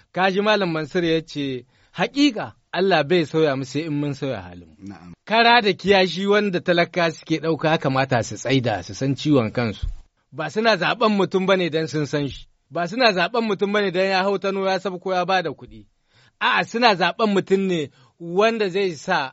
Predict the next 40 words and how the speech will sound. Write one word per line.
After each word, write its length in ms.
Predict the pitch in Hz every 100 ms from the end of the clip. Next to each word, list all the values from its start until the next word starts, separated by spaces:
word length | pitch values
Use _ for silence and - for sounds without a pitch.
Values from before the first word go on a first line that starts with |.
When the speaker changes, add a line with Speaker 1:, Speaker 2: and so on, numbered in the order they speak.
| _
Speaker 1:
a 100 | 143
matsayinsu 600 | 165 214 185 196 196 165
na 80 | 156
ƴan 280 | 165 175 190
ƙasa 380 | 175 180 175
su 140 | - 156
more 540 | 143 170 185 185 135 - _
rayuwa 580 | 135 127 123 143 147 135
tasu 300 | 156 151 -
ta 80 | -
ƴan 220 | 113 104 98
ƙasa. 220 | 92 _ _
Speaker 2:
A 80 | 120
samu 280 | - 120 143
wadata 380 | 127 127 - 107
cikin 180 | - 120
Speaker 1:
Tunda 280 | 233 277 269
a 160 | 196 196
zo, 160 | 208 277 285
a, 260 | 208 214 214 208
a, 180 | 202 214 -
a 100 | 190
demokarasiya 760 | 196 196 185 214 196 190 262 226
aka 180 | 208 214
ce 320 | 180 208 190 - _ _
gwamnatin 720 | 147 143 226 240 269 254 208 214
ƙasa 560 | 214 196 208 202 196 - _ _
dan 320 | 143 175 226
ƴan 260 | 233 214 233
ƙasa, 540 | 233 202 214 202 202 - _
dan 200 | 139 175 180
ƴan 140 | 180
ƙasa 240 | 185 190 175
su 120 | 120
ji 100 | 104
daɗi. 320 | 90 92 95 _ _ _ _ _ _
Kenan 360 | - 220 262 285
ba 200 | 311 302
da 140 | 302
za 140 | 240